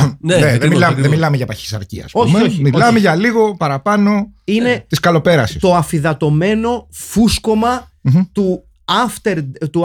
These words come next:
Speaker 3: after work αλκοολικού. Αυτό.
Speaker 1: Ναι.
Speaker 2: Ναι, ναι, ναι, ακριβώς. Όταν, αν αυτοί όλοι κόβαν τις τεκίλες, σε δύο εβδομάδες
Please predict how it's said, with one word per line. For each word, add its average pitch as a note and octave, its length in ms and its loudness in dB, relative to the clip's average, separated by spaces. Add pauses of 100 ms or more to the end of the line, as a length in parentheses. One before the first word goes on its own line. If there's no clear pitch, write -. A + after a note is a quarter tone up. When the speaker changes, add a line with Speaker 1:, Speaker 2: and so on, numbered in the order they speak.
(100)
Speaker 3:
after A3+ 180 -6
work F#3+ 300 -2
αλκοολικού. F3 640 -4
Αυτό. - 240 -2
Speaker 1:
Ναι. C3 220 2
Speaker 2:
Ναι, C#3+ 200 -2
ναι, C3 100 -4
ναι, B2 100 -4
ακριβώς. B2+ 340 -2
Όταν, F3 320 0
αν E3+ 200 0
αυτοί E3+ 220 -2
όλοι D#3+ 300 2
κόβαν D3 280 -2
τις A#2 120 -6
τεκίλες, C3+ 600 -4
σε - 160 -4
δύο C3+ 160 -2
εβδομάδες G3+ 480 -4